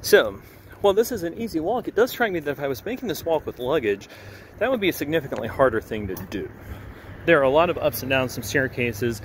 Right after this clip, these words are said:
You can manage it, but it'd be hard. I like the Tremont overall a little better than the Harbor House, but gosh, the Harbor House is hard to beat in terms of its convenience to the terminal, and they're both lovely properties.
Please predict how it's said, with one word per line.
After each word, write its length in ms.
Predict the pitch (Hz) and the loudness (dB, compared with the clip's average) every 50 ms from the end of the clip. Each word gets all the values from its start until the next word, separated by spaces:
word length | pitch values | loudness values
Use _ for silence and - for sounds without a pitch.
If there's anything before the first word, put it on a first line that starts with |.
| - - - - - - - - - - - - - | -12 -12 -12 -12 -14 -14 -14 -14 -12 -10 -10 -10 -4
You 160 | - 156 135 104 | 0 0 0 0
can 340 | 98 123 98 104 113 120 | 0 -2 -2 -2 -2 0
manage 460 | 143 175 262 339 339 240 143 113 101 107 | 0 2 2 2 4 2 2 2 0 0
it, 160 | 95 98 131 - - - - - - - - - - - - - - - - - - - - - | -2 -2 -4 -6 -10 -10 -10 -8 -8 -8 -10 -8 -8 -10 -10 -10 -10 -10 -8 -6 -6 -6 -2 -2
but 60 | 190 | 0
it'd 120 | 175 160 | 0 0
be 100 | 147 127 | 0 -2
hard. 480 | 98 - 233 240 180 123 107 110 113 117 - - - - - - - - - - - | 0 2 2 4 4 4 4 4 2 0 -4 -8 -10 -10 -10 -10 -10 -10 -10 -2 2
I 100 | - 165 | 2 4
like 320 | 131 139 143 165 226 247 - | 6 6 4 4 4 2 0
the 100 | - 147 | -2 -2
Tremont 380 | - - 202 196 180 165 151 | 0 -2 0 2 2 2 2
overall 400 | 147 151 143 147 143 143 131 127 | 2 2 2 4 4 6 6 4
a 20 | 123 | 4
little 180 | 135 143 123 | 4 4 2
better 300 | 104 104 143 180 202 180 | 4 4 2 2 2 2
than 140 | 139 131 120 | 2 2 0
the 80 | 110 104 | 0 0
Harbor 340 | 101 123 127 120 113 117 107 | 0 2 2 2 2 0 -2
House, 420 | - 120 127 113 110 113 113 - | 0 2 4 4 4 2 0 -2
but 160 | - 131 127 - - - - - - | -6 -6 -8 -6 -8 -8 -8 -6 0
gosh, 380 | - 147 156 170 156 - - | 2 4 4 4 4 2 2
the 140 | - 160 151 | 2 2 2
Harbor 300 | 117 - 139 135 123 120 | 4 2 0 0 2 0
House 320 | 104 110 135 123 123 - - | 0 2 0 0 0 0 -4
is 100 | 110 - | -6 -6
hard 320 | - - 151 147 127 110 | -2 0 0 0 2 0
to 60 | 104 | -2
beat 380 | 90 120 196 226 190 120 110 - - - - - - - - - - - - - - | -4 0 0 0 2 0 -2 -2 -6 -10 -12 -12 -12 -12 -14 -14 -12 -14 -14 -6 0
in 160 | 170 147 139 | 0 2 2
terms 440 | 127 - - 170 165 151 147 131 - | 0 -2 0 2 4 4 4 4 4
of 260 | 147 135 127 120 113 | 4 4 4 4 2
its 280 | 139 123 - 139 131 - | 0 0 0 -2 -2 0
convenience 540 | - 143 123 117 127 135 131 123 123 - - | 0 0 2 2 2 4 2 2 0 -2 -6
to 60 | 120 | -8
the 100 | 95 104 | -8 -8
terminal, 400 | - - 165 156 131 113 107 110 | -4 -2 0 2 2 2 2 2
and 100 | 123 139 | 2 2
they're 100 | 139 127 | 0 0
both 260 | 104 139 143 165 - | 2 2 2 4 4
lovely 260 | 135 123 113 113 113 95 | 2 0 2 0 0 -2
properties. 800 | - - 131 131 120 117 107 - - 113 110 - - - - | 0 0 0 0 0 0 -2 -6 -6 -8 -6 -6 -8 -8 -8